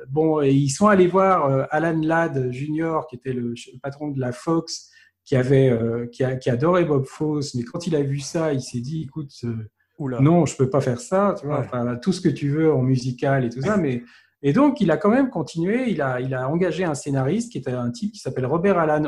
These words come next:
Speaker 1: Horter. Euh, donc moi, je connaissais pas tellement d'autres scénarios avant, et ils se sont mis à écrire, euh, l'adaptation de Ending, et, euh,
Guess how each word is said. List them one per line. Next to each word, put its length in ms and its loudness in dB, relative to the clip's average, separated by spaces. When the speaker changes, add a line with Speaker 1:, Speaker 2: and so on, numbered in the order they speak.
Speaker 1:
Horter. 460 -2
Euh, 340 0
donc 160 -4
moi, 120 2
je 80 -6
connaissais 420 -6
pas 120 -2
tellement 300 -4
d'autres 460 -8
scénarios 540 -4
avant, 400 -6
et 60 -2
ils 60 -6
se 100 -12
sont 100 -2
mis 140 2
à 100 4
écrire, 480 -4
euh, 60 0
l'adaptation 640 -4
de 260 -2
Ending, 600 4
et, 220 6
euh, 260 4